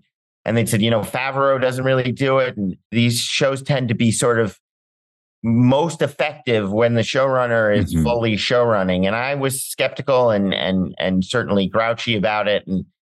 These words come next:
Speaker 1: and by the time I was halfway through the season, there was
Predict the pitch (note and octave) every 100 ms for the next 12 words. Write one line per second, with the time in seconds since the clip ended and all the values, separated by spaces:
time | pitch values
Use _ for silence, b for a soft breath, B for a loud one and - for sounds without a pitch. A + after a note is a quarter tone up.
0 | _ _ - A2+ A2+ G#2 - A#2+ B2 -
1 | E3 D3+ C#3 B2+ - C#3+ C#3 - C3 A#2
2 | - A#2+ B2+ B2 G2+ F#2+ C3 A#2+ F#2+ F2+
3 | D#2+ - - _ _ _ _ G#2 G#2+ B2
4 | C3